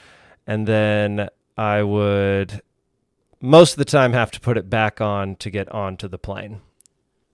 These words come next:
There were times when I didn't, and my mom would do this thing where she'd buy a, like, a one pound bag of peanut M and M's,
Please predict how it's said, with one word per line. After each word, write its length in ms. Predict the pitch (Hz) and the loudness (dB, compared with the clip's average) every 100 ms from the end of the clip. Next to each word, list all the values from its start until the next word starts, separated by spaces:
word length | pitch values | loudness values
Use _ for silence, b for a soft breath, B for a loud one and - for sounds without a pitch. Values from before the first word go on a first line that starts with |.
| _ _ _ _ - | _ _ _ _ 2
There 120 | 175 | 6
were 60 | 175 | 6
times 320 | 170 151 139 | 6 4 2
when 120 | 131 | 0
I 100 | 120 | 0
didn't, 340 | 120 110 120 - - | 0 -2 -6 -10 -10
and 280 | 113 107 92 | -6 -6 -6
my 120 | 117 | -2
mom 320 | 123 170 139 | 4 6 4
would 140 | 117 | 0
do 180 | 95 113 | -2 -4
this 200 | 104 104 | -4 -6
thing 200 | - 110 | -4 -2
where 80 | 107 | -4
she'd 240 | - 107 | -6 -8
buy 180 | 92 107 | -4 -2
a, 140 | 98 95 - | -4 -8 -14
like, 160 | 104 | -16
a 80 | 95 | -14
one 400 | 92 107 123 123 | -12 -4 -2 -2
pound 320 | 123 117 107 | -4 -4 -2
bag 240 | 107 107 98 | -2 -2 -4
of 140 | - | -10
peanut 360 | - 131 117 107 | -6 -2 -2 -2
M 140 | 104 | -4
and 80 | 101 | -4
M's, 400 | 104 98 95 | -4 -4 -10